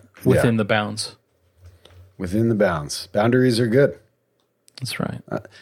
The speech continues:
Speaker 2: did you notice when Marty says that, he always has, like, a little grin where he's looking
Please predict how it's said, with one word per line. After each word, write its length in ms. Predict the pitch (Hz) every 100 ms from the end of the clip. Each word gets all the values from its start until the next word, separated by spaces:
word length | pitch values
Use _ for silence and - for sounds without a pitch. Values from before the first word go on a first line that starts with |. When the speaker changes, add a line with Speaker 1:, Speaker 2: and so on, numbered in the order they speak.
| _
Speaker 2:
did 140 | 110
you 100 | 120
notice 360 | 143 156 180 165
when 120 | 160
Marty 260 | 143 151 147
says 280 | 127 147 151
that, 260 | 170 170
he 120 | 131
always 240 | 139 156 151
has, 200 | 156 139
like, 140 | 143
a 60 | 135
little 260 | 127 127
grin 580 | 104 92 120 131 151 151
where 140 | 131 131
he's 160 | 117
looking 600 | 107 127 120 123 113 95